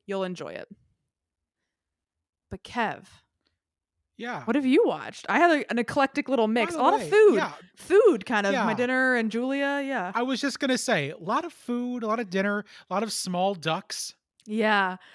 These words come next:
Speaker 1: A lot of duck
Speaker 2: A lot of
Speaker 1: à
Speaker 2: small ducks.
Speaker 1: l'orange. Yeah. I
Speaker 2: I
Speaker 1: love,
Speaker 2: do,
Speaker 1: well,
Speaker 2: before
Speaker 1: they
Speaker 2: I
Speaker 1: had
Speaker 2: get
Speaker 1: quail,
Speaker 2: into,
Speaker 1: I
Speaker 2: go ahead.
Speaker 1: guess. Yeah.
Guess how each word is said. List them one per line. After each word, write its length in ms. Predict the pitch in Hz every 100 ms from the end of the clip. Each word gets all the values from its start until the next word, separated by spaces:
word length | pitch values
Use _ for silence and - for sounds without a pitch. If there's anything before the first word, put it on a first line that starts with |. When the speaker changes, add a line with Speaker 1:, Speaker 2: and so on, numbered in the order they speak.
| -
Speaker 1:
A 40 | 240
lot 120 | 262
of 80 | 233
duck 120 | 247
Speaker 2:
A 40 | 180
lot 60 |
of 80 | 202
Speaker 1:
à 60 | 240
Speaker 2:
small 260 | 233 233
ducks. 160 | 240 240 247
Speaker 1:
l'orange. 200 | 254 -
Yeah. 200 | 247 208 190 - -
I 100 | 320
Speaker 2:
I 40 | 403
Speaker 1:
love, 280 | 302 226
Speaker 2:
do, 60 | 285
Speaker 1:
well, 80 | 294
Speaker 2:
before 160 | 240 247
Speaker 1:
they 60 |
Speaker 2:
I 40 | -
Speaker 1:
had 100 | -
Speaker 2:
get 80 | 294
Speaker 1:
quail, 160 | 175 113
Speaker 2:
into, 80 | 120
Speaker 1:
I 60 |
Speaker 2:
go 80 | 185
ahead. 80 | 165
Speaker 1:
guess. 120 | 127
Yeah. 80 | _